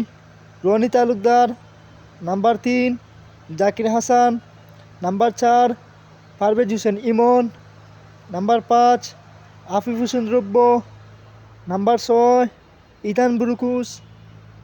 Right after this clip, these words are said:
নাম্বার সাত মেহেদি হাসান মিরাজ, নাম্বার আট নাসুম আহমদ, নাম্বার নয় খালেদ আহমদ, নাম্বার দশ সালমান ইরশাদ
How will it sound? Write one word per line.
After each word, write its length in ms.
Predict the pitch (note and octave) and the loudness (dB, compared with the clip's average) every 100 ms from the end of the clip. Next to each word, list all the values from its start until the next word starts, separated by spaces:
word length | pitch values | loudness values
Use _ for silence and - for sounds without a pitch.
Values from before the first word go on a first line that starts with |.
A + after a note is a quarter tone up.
| E3+ | -8
নাম্বার 260 | F#3+ G#3 A#3+ A#3+ | -4 0 -2 0
সাত 320 | A#3 A#3+ B3 - - - - - - - - | 0 2 0 -6 -20 -20 -20 -20 -20 -20 -8
মেহেদি 280 | F3+ A3+ G#3+ A#3+ | -4 -2 0 0
হাসান 220 | B3 A3+ G#3+ | 0 -2 0
মিরাজ, 380 | A#3 B3 B3 - - - - - - - - - E3 | 2 2 2 -2 -10 -20 -20 -20 -20 -20 -20 -18 -12
নাম্বার 260 | F3+ G3 A3+ A3 A#3+ | -4 0 0 0 2
আট 160 | B3 A#3+ - - - - - - | 2 0 -8 -20 -20 -20 -20 -12
নাসুম 320 | F#3+ F#3+ A#3 A#3 | -6 -6 -4 -4
আহমদ, 360 | A#3+ B3 B3 B3 - - - - - - - - - - | -2 2 2 2 -2 -18 -20 -20 -20 -20 -20 -20 -20 -12
নাম্বার 260 | F3 F#3+ A#3 A3 | -6 0 2 2
নয় 300 | A3+ A#3+ B3 B3 - - - - - - | 2 4 2 0 -10 -20 -20 -20 -12 -4
খালেদ 280 | G3+ A3+ A#3+ | 0 2 2
আহমদ, 360 | A#3 B3 B3 G#3+ - - - - - - - - - F3+ | 0 0 2 0 -6 -20 -20 -20 -20 -20 -20 -20 -12 -6
নাম্বার 280 | G3 A#3 A3+ A#3 | 0 0 2 2
দশ 260 | A#3+ B3 A#3+ - - - - - - | 4 2 -2 -12 -20 -20 -20 -20 -10
সালমান 360 | - G3+ G#3+ B3 B3+ | -4 -2 0 -2 -2
ইরশাদ 380 | G3 B3 B3 | 0 2 2